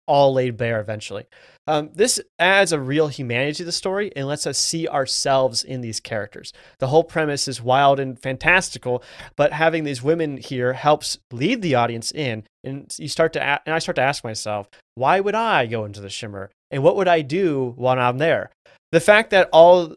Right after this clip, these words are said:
they all, the fact that they all find reasons to go inside and they all go voluntarily reinforces that the Shimmer in the whole movie is more metaphorical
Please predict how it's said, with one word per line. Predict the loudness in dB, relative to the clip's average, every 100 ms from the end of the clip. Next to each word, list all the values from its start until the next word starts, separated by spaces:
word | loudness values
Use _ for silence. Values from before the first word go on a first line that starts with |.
| _ _ _ _ -4
they | 4
all, | 6 6
the | 4
fact | 0 0
that | 2
they |
all | 6 6
find | 4 0
reasons | -2 -4 -8
to | -2
go | -2
inside | -2 -4 -6 -6 -12 _ _ _ _
and | 2 2 2 0
they | 0
all | 6 6 6
go | 4 2
voluntarily | 4 2 2 -2 -2 0 0 -4 -12 _
reinforces | -2 -2 -2 2 2 2 -6 -10 -6
that | -6 -6
the | -8
Shimmer | -2 0 0 -2 -2
in | -4
the | -2
whole | -4 0
movie | 2 2 -2
is | -6
more | -4 0 0 -2
metaphorical | -4 -2 -2 -4 -2 -2 -2 -8 -8